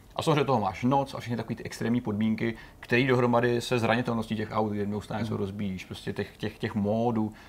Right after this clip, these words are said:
Speaker 1: co můžeš vlastně rozflákat, je hodně, tak působí jako celek fakt dobře a fakt uvěřitelně.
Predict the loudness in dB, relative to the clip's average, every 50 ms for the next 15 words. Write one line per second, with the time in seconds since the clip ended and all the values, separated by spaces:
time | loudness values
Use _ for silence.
0 | -18 -10 -6 -6 -6 -6 -6 -8 -6 -4 -6 -6 -2 -2 -2 -2 -2 -4 -4 -2
1 | -2 -2 -2 -2 -6 -6 -8 -14 -20 -16 -8 -8 -8 -6 -4 -6 -4 0 0 2
2 | 2 2 2 0 0 -2 -4 -2 -4 -2 0 0 0 0 0 0 -2 -2 -4 -4
3 | -4 -6 -6 -4 -4 -4 -4 -6 -10 -12 -16 -16 -18 -20